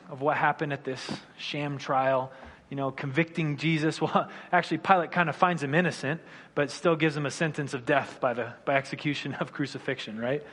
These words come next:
Uh, what fun is that? We're gonna look at the three different powers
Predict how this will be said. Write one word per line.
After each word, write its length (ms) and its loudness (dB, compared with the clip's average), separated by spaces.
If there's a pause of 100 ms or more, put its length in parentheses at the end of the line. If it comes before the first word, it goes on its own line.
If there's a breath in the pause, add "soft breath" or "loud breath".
(300 loud breath)
Uh, 100 0
what 160 -2
fun 200 -2
is 100 -6
that? 260 -4 (680 loud breath)
We're 120 2
gonna 160 4
look 440 2
at 120 -2
the 80 -2
three 360 0
different 480 0
powers 600 0